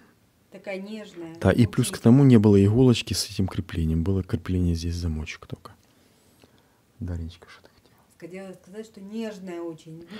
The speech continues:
Speaker 2: Ну да.
Speaker 1: Такая чудесная брошечка.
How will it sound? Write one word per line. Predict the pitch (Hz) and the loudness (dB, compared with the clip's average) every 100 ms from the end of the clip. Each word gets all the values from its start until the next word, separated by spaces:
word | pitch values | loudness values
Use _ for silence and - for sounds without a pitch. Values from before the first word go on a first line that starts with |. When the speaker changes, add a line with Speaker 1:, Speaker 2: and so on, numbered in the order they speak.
| - | -10
Speaker 2:
Ну | - 113 | 2 4
да. | 139 101 90 110 120 | 6 4 4 2 -2
Speaker 1:
Такая | - 190 185 175 170 170 - | -12 -14 -12 -12 -14 -16 -16
чудесная | 220 220 185 170 185 170 | -12 -10 -12 -12 -12 -10
брошечка. | 170 180 240 226 180 _ 170 165 | -12 -12 -12 -12 -20 _ -16 -16